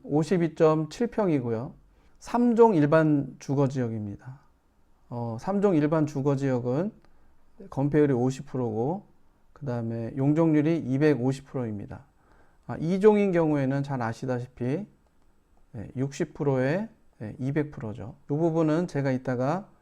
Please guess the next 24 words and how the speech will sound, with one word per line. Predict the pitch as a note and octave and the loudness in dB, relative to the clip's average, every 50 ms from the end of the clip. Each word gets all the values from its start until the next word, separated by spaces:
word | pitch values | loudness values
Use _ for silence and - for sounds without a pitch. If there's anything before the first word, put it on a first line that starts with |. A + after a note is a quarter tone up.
| _ _ | _ _
좀 | - C3 B2+ | -8 -8 -4
비교해서 | - C#3+ C#3 D3 E3+ D#3 D3 D3+ D3 | -4 -4 -2 2 2 2 2 2 0
설명을 | C#3 D#3 E3+ E3+ E3 D3+ C#3 B2 | -2 -2 -2 -2 -2 -2 -4 -4
드리겠습니다. | - A#2+ A#2+ A#2 A#2 A2 - - A2 G2+ G2+ - F#2 A2+ C#3 D#3+ D3 _ _ _ _ _ _ _ _ _ _ _ _ _ _ _ _ _ _ _ _ _ _ _ _ _ _ - | -4 -6 -6 -6 -8 -10 -10 -10 -10 -10 -10 -10 -12 -12 -14 -16 -18 _ _ _ _ _ _ _ _ _ _ _ _ _ _ _ _ _ _ _ _ _ _ _ _ _ _ -10
어, | B2 B2 A#2 A#2+ A#2+ - | -8 -6 -6 -8 -6 0
도로 | - E3 F3+ G3+ G#3 G#3 F#3 | 2 8 10 10 10 12 10
여건은, | D3 C#3+ C#3+ D#3+ F3+ E3+ D#3+ D3+ D#3 F3 G3 F#3+ F3+ C#3 | 8 6 6 4 4 4 4 2 0 0 -2 -4 -6 -6
예, | C3 A#2+ A#2 | -6 -6 -6
십 | - - - A3 | -6 -4 -2 2
미터, | A#3 A#3 A3+ A3+ A3+ F3 E3+ F3 F#3+ G3+ G3+ | 2 2 2 2 0 0 2 2 2 0 -2
팔 | - - A3 | -6 -4 -2
미터 | A3+ A3+ A3+ A3 G3+ F3 | 0 2 2 2 2 0
도로에 | C#3 C3+ B2+ B2+ C3 B2+ | 0 0 0 0 0 -2
접해 | B2 - A#2 A2+ - A#2+ A2 | -2 -4 -10 -10 -8 -10 -10
있습니다. | A2+ - - A#2 A2 A2 A2+ - C#3 - _ _ _ _ _ _ _ _ _ _ _ _ _ _ | -10 -12 -14 -14 -14 -14 -14 -16 -20 -20 _ _ _ _ _ _ _ _ _ _ _ _ _ _
접도 | - - D#3 D#3 D#3 - G3 F3+ | -6 -6 -6 -4 2 4 4 4
길이라 | D3 - D#3 D3+ E3 D#3+ E3 D#3 | 4 0 0 0 0 0 2 0
함은 | D#3 E3 F#3 E3+ D#3+ D#3 E3+ G3 G#3+ A3 - _ _ _ _ _ _ _ - | 0 0 0 0 0 0 0 -2 -4 -6 -10 _ _ _ _ _ _ _ -8
이 | - C#3 C3+ C#3 | -6 -6 -2 0
땅이 | F3+ F#3 F#3+ F#3+ E3 D#3+ E3 D#3+ C3+ A2 A2 - | 0 0 2 2 0 0 0 0 -2 -4 -8 -4
도로에 | - C#3+ D3 D#3 E3 D#3+ D#3 D#3 D3+ | -2 0 2 4 6 6 4 4 2
접해 | D3+ C#3+ B2+ B2 - E3 E3 | 0 -4 -4 -2 0 0 0
있는 | E3 D#3+ D3+ | 0 0 -2
길이, | D3+ - - D3 C#3+ B2 G2+ A2 | -2 -4 -2 -2 0 -2 -2 -6